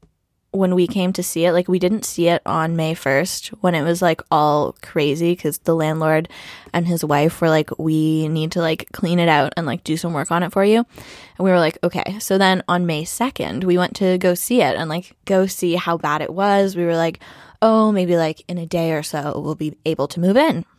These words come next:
We were sorely mistaken. We got here, and I'm so happy that we didn't come see it on May first because we looked over the balcony and the pile of garbage and things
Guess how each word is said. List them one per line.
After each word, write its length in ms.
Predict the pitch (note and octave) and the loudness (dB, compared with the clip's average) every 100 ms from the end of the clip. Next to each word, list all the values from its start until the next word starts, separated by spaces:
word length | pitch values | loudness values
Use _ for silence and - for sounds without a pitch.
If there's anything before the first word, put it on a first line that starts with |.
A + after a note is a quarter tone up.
| _ _ - | _ _ -8
We 180 | G3 G#3 | -2 2
were 300 | A3+ C#4 C#4 | 4 4 2
sorely 320 | - G3+ G#3 | 0 0 2
mistaken. 640 | G3+ - D3 A#2+ - D#3+ G#3+ - - - - _ _ - | 0 -2 -8 -8 -8 -4 -4 -6 -20 -20 -20 _ _ -2
We 420 | G#3+ A#3 B3+ C#4+ - | 2 4 4 2 -2
got 320 | F#3+ E3+ E3+ - | 0 0 0 -2
here, 280 | G#3 A#3 G#3 | -2 0 0
and 100 | G3 | -2
I'm 100 | G3+ | -2
so 520 | - - G3 G3 G#3+ | -4 0 4 6 4
happy 480 | F#3+ E3+ E3+ F3+ G3+ | 2 -2 -2 0 0
that 160 | F#3+ | 0
we 140 | F3+ F3 | 0 -2
didn't 440 | - D#3 E3+ - | -4 -4 -4 -6
come 220 | F#3+ F3 | -2 -2
see 240 | F3+ E3 E3 | -2 0 2
it 140 | F#3+ F3 | 2 2
on 220 | F3+ F3 | 0 0
May 160 | D#3+ | -4
first 580 | E3 A#2 A2+ G#3 - - | -4 -4 -2 -4 -10 -4
because 460 | F#3 F3+ F#3 F3+ F3+ - _ - | -2 2 2 2 0 -12 _ -2
we 80 | F#3+ | 2
looked 220 | G#3 - | 2 2
over 140 | A#3 | 2
the 60 | C4 | 2
balcony 600 | G#3 - - F3+ F#3 A3 - - - | 2 0 -2 -4 -4 -4 -8 -20 -6
and 240 | G3 G3 G3 | 0 2 2
the 80 | F#3 | 0
pile 640 | - - D#3+ E3+ A3+ G3+ - | -4 -2 2 4 4 2 4
of 260 | G3+ F#3+ - _ - | 2 2 -4 _ -6
garbage 840 | D#3 D3+ E3 F#3 A#3+ A#3 - - _ _ _ _ | -2 0 2 4 4 0 -8 -12 _ _ _ _
and 200 | G3 G3 | -4 -4
things 640 | - - D#3+ F3+ A3+ B3+ | -4 -4 -2 0 0 -2